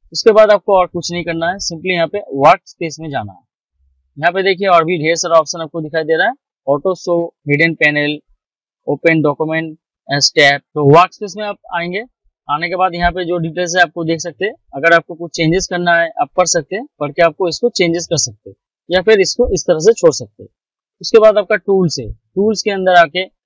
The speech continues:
आप यहाँ पे जो tools है, टूल bar जो है, इसके आपका जो enable फ्लिकिंग, panning, ये सब कुछ आप बंद कर सकते हैं। इसको, आ, animated zoom इसको बंद कर सकते हैं, तो आपका Photoshop थोड़ा सा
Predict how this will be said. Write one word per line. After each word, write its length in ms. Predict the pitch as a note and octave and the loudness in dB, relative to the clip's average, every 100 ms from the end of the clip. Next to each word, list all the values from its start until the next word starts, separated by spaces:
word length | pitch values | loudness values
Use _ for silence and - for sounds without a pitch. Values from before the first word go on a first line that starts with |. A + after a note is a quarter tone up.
| _ - | _ 0
आप 180 | D3 E3+ | 0 2
यहाँ 200 | E3 E3 | -2 0
पे 200 | F3+ F3 | 2 0
जो 180 | D3+ E3+ | 0 -6
tools 360 | D#3+ F3+ D#3+ D#3+ | -2 -2 0 -2
है, 120 | C4 | -4
टूल 500 | - - - F3+ F3 | -12 -14 -2 2 4
bar 240 | E3 D3 | 4 4
जो 160 | C#3 C#3 | -2 -6
है, 120 | F#3+ - _ _ _ | -8 -12 _ _ _
इसके 300 | C#4 - A#3 | -10 0 6
आपका 520 | A#3 A3+ F#3+ - G3 F#3+ G3 F3 F3 | 8 6 2 -2 2 4 4 2 -2
जो 420 | E3+ F3 F3 - _ - | -2 -2 -2 -8 _ -12
enable 360 | E3+ F#3 F#3+ F#3+ | -6 -2 -2 -2
फ्लिकिंग, 500 | F3+ F3 F#3 F3+ E3+ - | -4 -4 -4 -6 -10 -2
panning, 440 | E3+ E3 E3 E3+ D#3+ | 0 0 -2 -8 -8
ये 120 | F3 | -6
सब 160 | E3 F3+ | -4 -6
कुछ 200 | F#3+ F3 | -2 -2
आप 80 | F3 | 0
बंद 200 | D#3+ E3+ | -2 -2
कर 80 | E3+ | -2
सकते 300 | E3 D3 E3+ | -4 -6 -2
हैं। 80 | E3 | -2
इसको, 300 | D#3+ E3 E3 - _ _ _ _ | -2 -2 -2 -4 _ _ _ _
आ, 180 | C#3 C#3 D3+ E3 | 2 4 4 2
animated 480 | E3+ F3+ F3 F3+ C#3 | 2 0 0 0 0
zoom 280 | E3 F3+ E3 | -2 -2 -4
इसको 200 | - E3+ | -6 -6
बंद 200 | E3 D#3+ | -4 -2
कर 80 | D#3+ | -2
सकते 260 | D#3+ C#3 | -4 -4
हैं, 100 | D#3+ | -4
तो 100 | D3 | 2
आपका 240 | D#3+ D3 E3 | 2 2 -4
Photoshop 420 | C#3 D#3+ D#3+ E3 | -8 -6 -6 -8
थोड़ा 200 | - D#3 D3 | -8 -6 -4
सा 160 | D3+ | -4